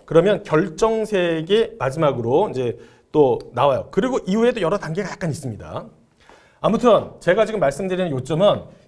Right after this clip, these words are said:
이거를 전체적으로 머릿속에 집어넣어라 그런 거 절대 아닙니다. 다만, 다만 우리가 계산하고 있는 전체 흐름에서 과세 표준이 차지하는 위치가 어느 쯤이냐 그걸 갖다 파악을 해보라는 것이죠.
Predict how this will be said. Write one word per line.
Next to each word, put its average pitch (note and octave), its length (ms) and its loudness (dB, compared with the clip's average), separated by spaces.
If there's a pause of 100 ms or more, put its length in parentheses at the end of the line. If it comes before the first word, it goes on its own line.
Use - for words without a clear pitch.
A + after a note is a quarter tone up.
이거를 G3 380 2
전체적으로 E3+ 640 -4
머릿속에 D3 380 -2
집어넣어라 C3+ 480 0
그런 E3 260 0
거 F#3 80 -2
절대 A#2 320 -2
아닙니다. G#2+ 680 -2 (480)
다만, D3 540 0
다만 C3+ 500 0 (440)
우리가 A3+ 420 2
계산하고 F#3 840 0
있는 F3+ 320 -2
전체 D3 460 0
흐름에서 E3+ 760 0 (320)
과세 A3 520 2
표준이 G#3 400 -2
차지하는 F#3 920 0 (140)
위치가 D#3 800 0 (140)
어느 G3+ 300 4
쯤이냐 E3 560 -2
그걸 F3+ 160 -2
갖다 F#3 260 0
파악을 F3+ 320 -4
해보라는 F#3 300 -2
것이죠. E2 400 -16